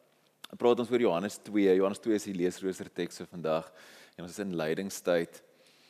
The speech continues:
En ek wil ek begin met 'n, 'n, 'n aanhaling. Wat kan ek vir vandag se boodskap so klein bietjie saamvat? Sint Terese van Lisieux het eenmaal gesê dit, en dit is my so mooi, sy het gesê, "Jy moet versigtig wees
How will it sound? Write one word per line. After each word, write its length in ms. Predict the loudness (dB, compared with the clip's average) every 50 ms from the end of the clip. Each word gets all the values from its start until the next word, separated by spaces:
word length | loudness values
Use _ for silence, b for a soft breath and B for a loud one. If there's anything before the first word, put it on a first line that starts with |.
| b b -4
En 60 | -4
ek 100 | -4 -4
wil 240 | -4 -6 -4 -2 -2
ek 140 | -2 -2 -4
begin 540 | -8 -6 -6 -6 2 2 2 2 2 0 0
met 240 | 0 0 0 4
'n, 520 | 6 6 6 8 6 6 4 4 2 0 -2 -2
'n, 320 | 0 2 4 4 4 2 2
'n 160 | 0 -2 0 0
aanhaling. 840 | 0 0 0 0 0 2 4 4 6 6 4 4 2 -4 -8 -6 -8
Wat 220 | -8 -8 -8 -10
kan 140 | -10 -10 -10
ek 100 | -10 -10
vir 100 | -12 -12
vandag 300 | -10 -4 -2 -2 -2 -2
se 80 | -6
boodskap 420 | -6 -2 -2 -2 -2 -2 -6 -6 -6
so 100 | -6 -6
klein 220 | 2 4 4 4
bietjie 160 | 2 -4 -6
saamvat? 720 | -10 -2 0 2 2 2 0 -2 -4 -2 -4 -4 -4 -8 -20 _ b b b b b b b b b b b b b b
Sint 260 | -4 -4 -4 2 4
Terese 680 | 4 4 6 8 8 6 6 6 6 6 8 8 6 4 2
van 140 | -2 0
Lisieux 420 | 0 0 -2 2 2 4 6 6 4
het 100 | 4 2
eenmaal 300 | 0 0 2 0 -2 -2
gesê 420 | -6 -12 -6 0 2 2 2 4
dit, 240 | 2 2 0 -2 -8 -20 -20 -20 _ _ _ b b b b b b b b b b b b b b
en 80 | -8 -8
dit 20 |
is 80 | -6 -6
my 60 | -8
so 140 | -8 -6 -4
mooi, 180 | 0 0 0 0
sy 80 | 0
het 140 | -6 -16 -16
gesê, 440 | -14 -6 -4 -2 0 0 0 -2 -2
"Jy 80 | -4 -4
moet 120 | -4 -6
versigtig 520 | -8 -8 0 0 0 2 4 0 0 0 0
wees 480 | -2 0 0 -2 -2 -4 -12 -18 -18